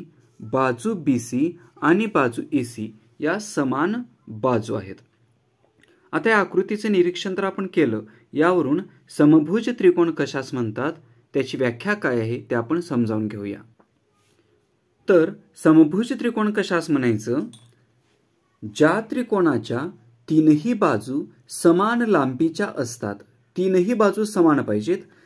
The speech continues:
त्या त्रिकोणास समभुज त्रिकोण असं म्हणतात. आता वरील आकृतीमध्ये पाहिलं की त्रिकोण एबीसी मध्ये बाजू एबी, बाजू बीसी आणि बाजू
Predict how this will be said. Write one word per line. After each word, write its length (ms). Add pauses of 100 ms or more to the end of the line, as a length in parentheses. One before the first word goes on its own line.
(280)
त्या 160
त्रिकोणास 680 (200)
समभुज 680 (120)
त्रिकोण 340 (140)
असं 280
म्हणतात. 360 (380)
आता 180
वरील 280
आकृतीमध्ये 540
पाहिलं 380 (340)
की 260 (240)
त्रिकोण 340
एबीसी 520
मध्ये 340 (260)
बाजू 520
एबी, 360 (340)
बाजू 460
बीसी 460 (240)
आणि 200
बाजू 360